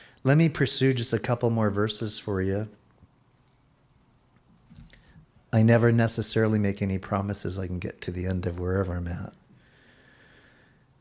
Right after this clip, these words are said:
But as you look at that verse and you see that when strife is there, it is the sign that pride exists somehow.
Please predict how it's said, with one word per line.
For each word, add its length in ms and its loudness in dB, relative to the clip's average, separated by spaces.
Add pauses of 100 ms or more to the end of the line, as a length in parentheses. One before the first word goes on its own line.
(800)
But 180 8
as 160 4
you 100 6
look 220 4
at 100 0
that 220 2
verse 720 2 (1300)
and 140 2
you 100 2
see 380 0
that 200 -2
when 220 0
strife 920 -2
is 460 4
there, 380 -2
it 360 -4
is 640 -2 (220)
the 480 0 (840)
sign 500 -6 (880)
that 200 -10
pride 320 -2
exists 680 -6
somehow. 560 -6